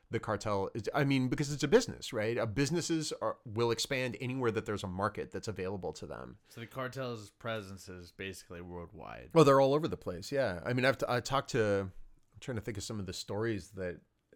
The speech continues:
Speaker 1: that I've heard. Um,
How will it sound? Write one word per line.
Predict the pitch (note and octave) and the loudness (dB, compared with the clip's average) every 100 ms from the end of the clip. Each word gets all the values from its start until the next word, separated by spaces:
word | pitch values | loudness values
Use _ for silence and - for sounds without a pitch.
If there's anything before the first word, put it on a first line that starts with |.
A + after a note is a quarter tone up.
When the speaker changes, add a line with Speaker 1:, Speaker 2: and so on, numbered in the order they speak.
| - - A2 G2+ | -20 -20 -14 -6
Speaker 1:
that | F#2+ | -2
I've | F2+ - | -2 -4
heard. | G2+ F#2+ F2+ F2+ F2 _ _ _ _ _ - | -8 -6 -4 -6 -10 _ _ _ _ _ -12
Um, | A#2 G2 F2+ E2+ E2+ | -6 -4 -2 -4 -6